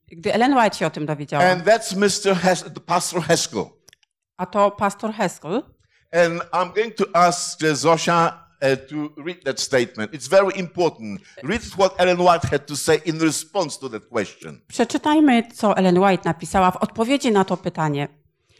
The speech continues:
Speaker 1: „Zobaczyłam, że twoje poglądy odnośnie odrzucenia wieprzowiny nie wyrządzą szkody, jeśli zachowasz je dla siebie. W swoim osądzie i przekonaniu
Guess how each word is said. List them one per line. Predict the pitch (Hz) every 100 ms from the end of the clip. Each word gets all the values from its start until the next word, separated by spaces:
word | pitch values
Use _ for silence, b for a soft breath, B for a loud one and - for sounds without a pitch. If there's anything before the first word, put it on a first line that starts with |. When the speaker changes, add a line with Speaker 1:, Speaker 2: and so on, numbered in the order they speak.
| _
Speaker 1:
„Zobaczyłam, | 190 208 220 247 285 277 277 285 -
że | 190
twoje | - 214 196
poglądy | 196 190 220 196 190
odnośnie | 175 190 190 196
odrzucenia | 180 165 - 196 175
wieprzowiny | 175 - 180 165 156 160 175 - -
nie | 220 247
wyrządzą | 208 185 175 175
szkody, | 170 - 156 147 214 - _ _ -
jeśli | 190 196
zachowasz | 180 190 180 170 196 -
je | 160 156
dla | 175
siebie. | 165 165 139 151 175 _ _ _ _ _ _ _ _
W | -
swoim | - 196 196 -
osądzie | 190 196 196 233
i | 233
przekonaniu | - 190 185 175 151 151 175